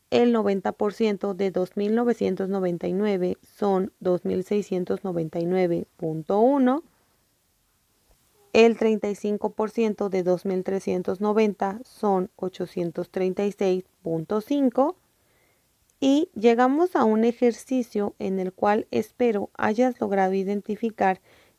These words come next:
que en este caso el punto decimal no se coloca justo al lado del ocho, puesto que, recuerda, son dos decimales los que se recorre. Así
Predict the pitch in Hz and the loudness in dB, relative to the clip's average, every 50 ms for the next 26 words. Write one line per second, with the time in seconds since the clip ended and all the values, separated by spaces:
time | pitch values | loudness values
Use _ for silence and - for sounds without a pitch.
0 | _ _ - 214 208 202 196 196 202 202 180 - - 233 226 - 214 202 202 - | _ _ 0 2 2 4 4 2 0 0 -2 -2 -4 -4 -2 2 0 0 0 0
1 | - 208 - _ - 196 190 _ - 196 196 196 185 220 220 220 214 208 - - | -4 -6 -6 _ -6 -6 -6 _ -4 -2 -2 -2 0 0 0 0 0 -2 -2 -2
2 | 226 226 214 196 190 - _ _ 214 208 214 220 226 233 - 269 254 _ - 269 | 0 0 2 0 0 -2 _ _ -4 -2 0 0 0 0 -2 -4 -8 _ -2 0
3 | 269 254 226 208 - - 214 202 - - 226 214 202 _ _ - 190 185 _ _ | 2 2 2 0 0 -2 -4 -4 -2 -2 -2 -2 -2 _ _ -6 -6 -6 _ _
4 | _ _ _ _ _ _ _ _ - - 208 208 196 180 175 170 170 170 160 165 | _ _ _ _ _ _ _ _ -2 0 2 2 2 0 0 0 0 0 0 0
5 | 165 165 - _ _ - 240 180 180 - - - - _ _ _ - - _ _ | -2 -2 -4 _ _ 4 4 4 4 0 -12 -14 -14 _ _ _ -20 -20 _ _
6 | _ _ _ _ _ _ 233 220 220 220 - _ 226 220 220 - 226 226 240 240 | _ _ _ _ _ _ 4 4 4 4 0 _ -4 -4 0 0 0 0 0 -2
7 | _ _ - 208 202 214 214 - - 247 269 285 277 233 208 - _ - - - | _ _ -12 -4 -4 -4 -4 0 0 2 2 2 2 0 -2 -4 _ -20 -20 -4
8 | - 240 240 254 262 233 240 220 214 202 - 247 240 - 247 220 208 190 185 185 | 0 2 2 2 4 4 2 2 2 2 0 0 0 0 -2 0 0 0 0 0
9 | 190 196 208 202 _ 220 202 196 190 185 - - 196 - - 180 175 165 175 170 | -2 -2 -4 -6 _ -4 -2 -2 -2 -4 -6 -12 -12 -4 -4 -4 -2 -2 -2 -4
10 | _ - - 240 254 240 240 180 _ _ _ _ _ _ _ _ _ _ _ _ | _ 0 2 2 2 2 0 -4 _ _ _ _ _ _ _ _ _ _ _ _
11 | _ 220 220 214 - - 240 247 262 | _ 0 0 0 0 0 2 2 2